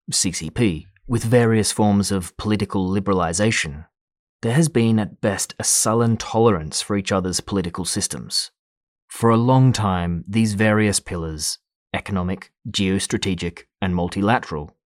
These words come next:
combined to support the relationship in a way that's been relatively robust. But one by one, over the last decade, each pillar cracked. Most Americans, including educated elites,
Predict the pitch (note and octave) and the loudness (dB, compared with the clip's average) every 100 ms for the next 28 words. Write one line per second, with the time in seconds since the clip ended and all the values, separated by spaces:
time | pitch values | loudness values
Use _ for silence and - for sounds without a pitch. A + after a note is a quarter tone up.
0 | _ - A#2 G2+ G#2 A#2+ B2 - B2 G#2 | _ -2 0 4 4 4 0 -2 -4 -4
1 | - G2 G2 - F2+ F#2+ G2 - G2 G2+ | -2 -2 -2 -4 -4 0 0 0 -2 -4
2 | F#2+ A#2+ A2+ A#2+ B2+ A#2 - G2+ G2 F#2+ | -4 -2 0 0 0 -2 -2 0 2 0
3 | G2 E3 D3+ B2 G#2 G#2 F#2+ F#2 G2 D#2+ | -2 0 2 2 2 2 2 2 0 -2
4 | - - _ _ _ _ _ _ - - | -6 -12 _ _ _ _ _ _ -6 -4
5 | F#2+ A2 B2+ B2 A#2 F2+ E2+ E2 D#2 - | 2 4 4 4 2 0 -2 -4 -6 -12
6 | - F2 F2+ F#2 F#2 F#2+ - F2 E2 D2 | -6 -4 0 0 2 0 -2 -4 -4 -10
7 | D2+ - _ _ _ G#2+ F#2 - - F#2+ | -12 -18 _ _ _ -2 -2 -4 -6 -6
8 | D#2 C#2+ - - D#2 D#2 - - _ _ | -6 -8 -12 -6 -6 -8 -14 -20 _ _
9 | _ _ _ _ _ _ _ _ _ _ | _ _ _ _ _ _ _ _ _ _
10 | _ - A2 G3 - G2+ E2+ D#2+ E2+ E2+ | _ -2 2 2 2 0 2 -2 -4 -4
11 | F2 - - C3+ - F#3 F3 E3 C#3 C#3 | -4 -6 0 0 2 2 4 4 2 0
12 | B2 A2 G#2 G2 A2 E3+ - - | 0 0 2 2 2 0 0 -2